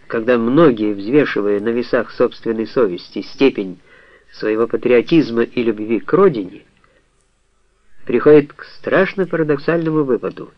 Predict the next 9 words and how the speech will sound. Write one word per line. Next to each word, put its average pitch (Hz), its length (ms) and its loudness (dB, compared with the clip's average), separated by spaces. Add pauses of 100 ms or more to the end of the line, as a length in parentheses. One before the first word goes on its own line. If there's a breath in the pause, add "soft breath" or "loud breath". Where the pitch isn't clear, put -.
(380 soft breath)
что - 260 0
истинным 170 640 0
проявлением 120 640 2
патриотизма 185 800 -4 (880)
является 127 540 2
государственная 143 840 -2
измена. 147 480 -4 (2500)
Известный 139 480 2
разведчик 131 600 2